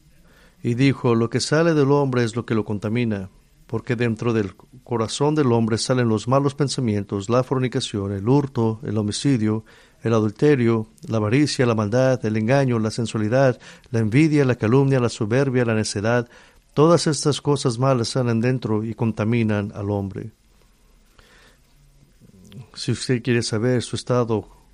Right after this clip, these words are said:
de ahorita, antes de Cristo, este era quien era usted.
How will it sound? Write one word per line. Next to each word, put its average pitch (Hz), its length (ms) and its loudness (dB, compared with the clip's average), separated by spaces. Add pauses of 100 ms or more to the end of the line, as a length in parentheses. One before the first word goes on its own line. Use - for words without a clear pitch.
(220)
de 123 100 -2
ahorita, 110 560 -4 (800)
antes 120 640 -4
de 104 120 -8
Cristo, 120 600 -4 (320)
este 113 440 -2
era 104 200 0
quien 104 200 -4
era 104 140 -2
usted. 98 400 -10